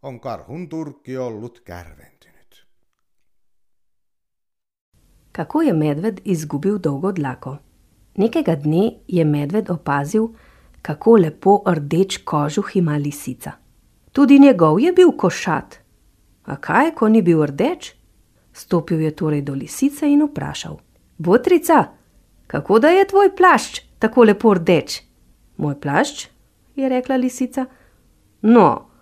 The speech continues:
Speaker 2: zlezla sem na kopo sena, prijatelji so jo od spodaj malo podžgali in tako je moj plašč zagorel in je še danes zelo lepo rdeč. Tako sem ga dobila." "Krasno, Botrica,"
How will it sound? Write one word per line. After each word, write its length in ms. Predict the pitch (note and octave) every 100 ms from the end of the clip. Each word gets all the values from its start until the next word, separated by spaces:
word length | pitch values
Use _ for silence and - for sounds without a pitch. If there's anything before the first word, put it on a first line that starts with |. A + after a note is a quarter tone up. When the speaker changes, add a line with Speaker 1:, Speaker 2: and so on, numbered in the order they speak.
| _ _ _ _
Speaker 2:
zlezla 580 | B3+ C4 C4 A#3+ A3 A3
sem 260 | G#3+ G#3 F#3+
na 120 | F#3
kopo 480 | F#3 F#3 D#3 - D#3+
sena, 460 | - C#3+ D3 G3+ G4 A#4+ _ _ _
prijatelji 720 | - D4 C4+ G#3 G3+ A3 G3+
so 200 | G3 G3+
jo 140 | F3+ E3+
od 200 | E3 E3
spodaj 480 | - E3+ D#3+ D#3 D#3+
malo 320 | D3+ C#3 C3+
podžgali 800 | - C#3 D3 E3+ A#3+ F4+ F#4+ F#4 - _ -
in 140 | E4
tako 280 | F4+ F#4 E4
je 80 | D#4
moj 300 | D4+ D4+ -
plašč 420 | F#3+ G3 - D3+
zagorel 680 | D3 C#3+ D#3 B3+ F#4+ G4 D#4 - _
in 140 | G#3+ G3
je 120 | F3
še 180 | - F#3+
danes 560 | D3+ C#3 D#3 D#4 - B3+
zelo 340 | B3 D#4+ E4
lepo 400 | C#4+ C#4 C#4 B3
rdeč. 460 | F#3+ E3+ E3 - - _ _ -
Tako 260 | F#3 F#3
sem 200 | F3 E4
ga 100 | F4+
dobila." 420 | A#3+ F3+ E3 D3+ C3+ _ _ _ _ _
"Krasno, 640 | - E4+ G4+ F#4+ - F3+ D#3+
Botrica," 640 | D3+ E3 E3 F#3 F#3